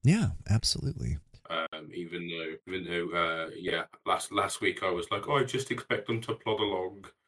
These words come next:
Speaker 2: uh, to the pay-per-view," but fuck, what do I know? 'Cause they, uh, they brought it here.
Speaker 1: <laughs>
Speaker 2: And, uh,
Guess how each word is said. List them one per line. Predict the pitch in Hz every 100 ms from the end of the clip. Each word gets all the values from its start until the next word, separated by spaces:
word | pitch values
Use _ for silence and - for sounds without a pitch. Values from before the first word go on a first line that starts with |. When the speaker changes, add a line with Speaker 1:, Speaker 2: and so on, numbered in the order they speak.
| _ _
Speaker 2:
uh, | 98 92 90
to | 90 -
the |
pay-per-view," | 98 90 87 85 82 80 82
but | 82 78 -
fuck, | 87 -
what | 85
do | - 78
I | 76
know? | 80 82 - -
'Cause | 82
they, | - 78 85
uh, | - 87 -
they |
brought | 85 85 82 76
it | 78
here. | 90 80 - -
Speaker 1:
<laughs> | 156 160 139 143 - -
Speaker 2:
And, | - 90
uh, | 87 82